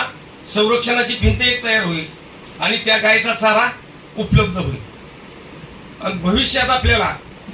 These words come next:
म्हणजे सेंद्रिय शेती करा म्हणायची गरज भासणार नाही. शेतकरी म्हणतील आम्हाला सेंद्रिय शेती करायची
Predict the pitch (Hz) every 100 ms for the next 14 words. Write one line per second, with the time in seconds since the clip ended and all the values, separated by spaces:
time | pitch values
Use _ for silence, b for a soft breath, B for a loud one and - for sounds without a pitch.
0 | - - - 175 214 233 226 233 262 226
1 | 262 262 - 214 240 254 254 262 262 254
2 | 254 254 - 233 220 202 - 233 240 -
3 | 277 277 262 247 247 240 240 214 240 220
4 | 226 165 208 202 185 147